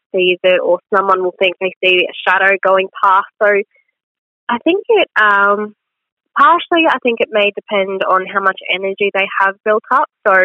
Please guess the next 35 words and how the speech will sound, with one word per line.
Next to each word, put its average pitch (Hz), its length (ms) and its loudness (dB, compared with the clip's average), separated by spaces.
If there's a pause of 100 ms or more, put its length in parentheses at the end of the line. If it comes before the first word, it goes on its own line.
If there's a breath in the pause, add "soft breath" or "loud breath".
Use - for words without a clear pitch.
(1120)
uh, 190 460 2
we, 220 160 -2
we 254 220 2
might 240 240 2 (100)
find 202 380 0
that 180 200 2 (520)
progressing 202 840 -2 (160)
through 180 220 0
the 180 100 -2
night, 156 420 0
they're 190 120 -4 (120)
sort 185 180 0
of, 175 200 2 (240)
um, 170 320 -2 (340)
showing 190 280 2
themselves 185 500 0 (100)
a 185 40 0
little 190 280 0
bit - 160 -4
more, 190 460 0
or 190 160 0
they're 185 100 4
becoming 190 540 -2
a 190 40 2
little 185 220 0
more 180 200 -2 (180)
clear 180 320 2
in 180 320 -6
their, 170 320 0 (160)
um, 170 320 -2 (840)
in 214 180 -2
what 196 180 2
they're 170 120 0 (180)
showing 170 320 0
us. - 200 -4